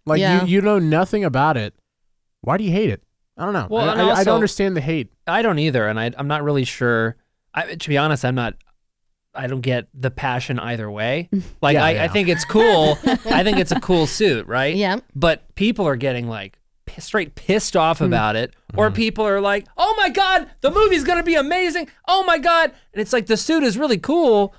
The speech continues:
Speaker 3: but that's the only thing we've seen from the movie.
Speaker 2: And
Speaker 1: Yeah.
Speaker 2: it's real
Speaker 3: You know?
Speaker 2: dark, you know,
Speaker 3: Yeah.
Speaker 2: with that red backlighting.
Speaker 4: Mm.
Speaker 1: Yeah.
Speaker 2: But you can tell Pattinson's chiseled jaw.
Speaker 1: I know.
Speaker 3: That,
Speaker 4: Yeah.
Speaker 3: so that's what you're nipping out
Speaker 1: It's
Speaker 3: about.
Speaker 1: just part
Speaker 4: Yes.
Speaker 1: job,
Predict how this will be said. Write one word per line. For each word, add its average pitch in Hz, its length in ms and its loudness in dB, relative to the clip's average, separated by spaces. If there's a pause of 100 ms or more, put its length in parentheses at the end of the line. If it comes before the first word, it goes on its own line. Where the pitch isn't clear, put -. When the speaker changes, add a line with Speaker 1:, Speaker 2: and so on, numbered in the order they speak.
Speaker 3:
but 240 100 -6
that's 311 200 0
the 294 60 -2
only 302 180 2
thing 285 140 0
we've 269 160 0
seen 277 260 -4
from 254 160 -2
the 247 80 2
movie. 190 480 -2 (100)
Speaker 2:
And 190 140 0
Speaker 1:
Yeah. 240 60 2
Speaker 2:
it's 247 200 -2
real 190 300 0
Speaker 3:
You 339 80 2
know? 233 240 2
Speaker 2:
dark, 247 560 -2 (360)
you 208 120 0
know, 190 260 2
Speaker 3:
Yeah. 151 340 -2 (180)
Speaker 2:
with 202 220 -2
that 226 220 0
red 220 240 0
backlighting. 175 800 -4
Speaker 4:
Mm. 175 160 -2
Speaker 1:
Yeah. 98 240 -6 (680)
Speaker 2:
But 247 180 2
you 247 160 -4
can 247 180 -2
tell 226 600 -2
Pattinson's 247 760 -6
chiseled 262 560 -6
jaw. 196 600 -6 (100)
Speaker 1:
I 104 80 -12
know. 135 400 -2
Speaker 3:
That, 117 220 -4
Speaker 4:
Yeah. 175 220 2
Speaker 3:
so 156 60 2
that's 135 380 0
what 123 80 -2
you're 107 140 -4
nipping 110 320 -8
out 101 140 -8
Speaker 1:
It's 101 100 -8
Speaker 3:
about. 104 320 -2
Speaker 1:
just 226 100 0
part - 300 2
Speaker 4:
Yes. 466 240 2
Speaker 1:
job, 170 440 4